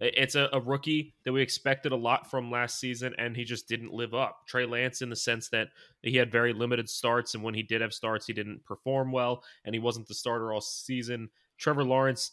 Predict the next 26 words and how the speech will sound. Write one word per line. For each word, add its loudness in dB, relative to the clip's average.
started, 4
he -8
just -2
didn't 2
get 4
it -6
done. 2
Now, -4
we're 0
talking 0
about 4
he -2
gets -2
his 0
best 2
friend, 2
Travis 2
Etienne, 0
back -2
this -6
year, -2
so -10
that's 2
another -2
weapon -2
there. -4